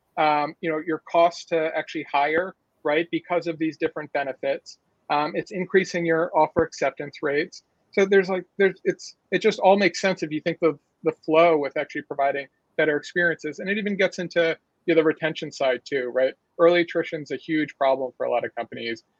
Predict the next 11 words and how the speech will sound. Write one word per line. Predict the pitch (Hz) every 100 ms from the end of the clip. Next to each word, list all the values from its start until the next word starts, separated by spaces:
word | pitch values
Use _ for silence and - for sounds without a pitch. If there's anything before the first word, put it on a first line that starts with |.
| _ -
And | 151
that | 160 165
all | 160
starts, | - 147 139 -
you | 139
know, | 123
during | 135 135
that, | 131 123 - _ _ -
that | 135 131 -
kind |
of | 135